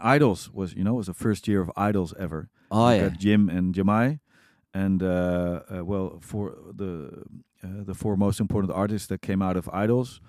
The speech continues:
Speaker 1: um, uh, I was, I was responsible for two of them, for Jim and for Davey, as a project. And that was the first time where also brands and, and mus-, music, uh, were, were kind of collaborating on such a big scale.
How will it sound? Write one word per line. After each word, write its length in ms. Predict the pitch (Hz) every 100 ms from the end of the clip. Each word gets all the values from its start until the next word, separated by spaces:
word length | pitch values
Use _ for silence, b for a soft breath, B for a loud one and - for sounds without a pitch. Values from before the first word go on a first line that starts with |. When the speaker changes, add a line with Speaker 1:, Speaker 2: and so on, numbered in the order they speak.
| b b b -
Speaker 1:
um, 720 | 98 87 90 87 87 87 - - _ _ _ - _ _ _
uh, 180 | 95 87
I 120 | 95
was, 260 | 87 90 82
I 40 | 95
was 160 | 92
responsible 480 | 98 - 98 92 95
for 120 | 101
two 200 | - 107
of 60 | 110
them, 180 | 113 120
for 220 | - 90
Jim 260 | 98 98
and 160 | 85 90
for 100 | 90
Davey, 440 | 85 101 101 135 - b b b b
as 120 | 95
a 40 | 101
project. 480 | 117 110 113 113
And 80 | 107
that 80 | 110
was 100 | 113
the 60 | 101
first 300 | 127 117 -
time 220 | 107 98
where 240 | 98 98
also 320 | - 104 - 95
brands 600 | 92 104 107 95 - - b b b _
and, 280 | 95 92 82
and 220 | 95 92
mus-, 220 | 95 87 -
music, 520 | 101 104 107 92 -
uh, 360 | 85 85 80 -
were, 340 | - 92 90 78
were 240 | - - - -
kind 160 | 95
of 100 | 85
collaborating 600 | - 98 98 98 90 85 85
on 100 | 87
such 280 | 101 87
a 40 | 92
big 220 | 87 82
scale. 400 | - 101 87 -